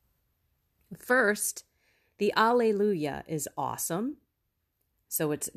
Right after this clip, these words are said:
John sixteen, verse seven and thirteen. "I will send to you the Spirit of truth," says the Lord.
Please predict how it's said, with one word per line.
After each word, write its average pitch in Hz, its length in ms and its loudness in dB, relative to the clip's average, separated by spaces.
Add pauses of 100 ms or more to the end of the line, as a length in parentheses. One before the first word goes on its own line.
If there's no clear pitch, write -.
John 156 640 -2
sixteen, 185 840 -2
verse 147 260 -4
seven 160 400 -2
and 151 180 -4
thirteen. 131 600 -6 (600)
"I 240 520 2
will 147 260 -4
send 240 600 0
to - 120 -6
you 220 460 0
the 127 160 -6
Spirit 330 640 0
of - 160 -8
truth," 311 580 2
says 143 320 -2
the 139 140 -8
Lord. 120 480 -8